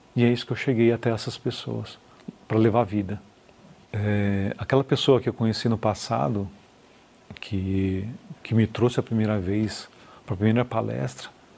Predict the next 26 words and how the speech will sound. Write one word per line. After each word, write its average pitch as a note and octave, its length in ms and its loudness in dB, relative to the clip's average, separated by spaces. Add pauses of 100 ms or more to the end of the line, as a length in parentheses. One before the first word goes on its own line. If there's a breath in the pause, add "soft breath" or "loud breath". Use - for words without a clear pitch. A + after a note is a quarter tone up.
(500)
hoje G#2+ 140 2
ela G#2+ 100 4
é - 20 2
minha A2 100 2
esposa. G#2 580 -2 (1000)
Nós A2+ 200 0
somos A2 720 2 (840 soft breath)
um A#2 60 0
casal B2 260 4
muito D3+ 200 0
feliz, A#2 420 4
muito B2 160 -2
abençoados. A#2 800 -4 (640 soft breath)
Ela, A2+ 520 6
a A#2 120 2
gente A#2+ 240 2
serve C3+ 360 2
a C3 60 6
Deus G#2 560 -4 (400)
com A#2+ 160 2
toda C3 140 6
a - 20 4
intensidade. A#2 720 -2 (520 soft breath)
A A#2 80 2
gente A2+ 240 2
tem, A#2+ 600 4